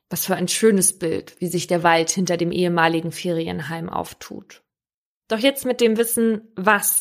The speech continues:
sich hier zugetragen haben könnte, wirkt dieser Ort einfach nur schaurig. Udo zeigt den Ermittelnden genau, wo er draußen die Leichenteile vergraben hat und führt sie ins Innere der Pension.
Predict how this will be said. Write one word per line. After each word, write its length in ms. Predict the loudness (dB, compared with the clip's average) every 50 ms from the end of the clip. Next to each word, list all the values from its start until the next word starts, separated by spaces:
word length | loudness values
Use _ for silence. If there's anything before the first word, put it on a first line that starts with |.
| -4
sich 260 | -6 -6 -4 -4 -4 -4
hier 200 | -4 -8 -8 -6
zugetragen 720 | -6 -4 -2 0 0 -2 0 2 2 4 4 4 2 2
haben 240 | 2 2 2 2 0
könnte, 540 | -2 -2 -2 0 0 2 2 2 2 2 0
wirkt 200 | 0 0 0 0
dieser 380 | -2 0 2 4 2 4 4
Ort 220 | 4 4 4 2 0 -2
einfach 420 | -2 -2 -2 -4 -6 -6 -8 -6
nur 160 | -4 -4 -4
schaurig. 960 | -4 -4 -4 -4 -2 -2 -2 -2 -2 -4 -10 -14 -14 -14 -16 -18 -20 -20 -20 _ _ _ _ _ _ _ -20 -18 -16 -16 -16 -18 -18 -10 -4
Udo 200 | 0 2 2 2
zeigt 340 | 2 2 2 2 2 2 0
den 100 | 0 2
Ermittelnden 600 | 2 2 0 0 0 0 -2 0 -2 -2 -2 -2
genau, 500 | 0 2 2 4 4 2 2 0 -2 -6
wo 300 | -4 0 4 4 4 4
er 220 | 4 2 0 0
draußen 440 | 0 0 0 0 0 0 -2 -4 -4
die 60 | -2
Leichenteile 580 | 0 0 0 0 0 -4 -8 -8 -4 -2 -2 -2
vergraben 520 | -2 -4 -4 0 2 4 4 4 4 2
hat 200 | 2 0 0 -2 -8 -18 -18 -18 -10 -6
und 120 | -6 -2
führt 220 | 0 0 -2 0 0
sie 80 | -2
ins 220 | -2 -2 -4 -6 -6
Innere 440 | -4 0 2 2 2 2 0 -4 -6
der 140 | -6 -8
Pension. 760 | -8 -10 -12 -12 -12 -12 -10 -10 -10 -10 -10 -10 -12 -12 -14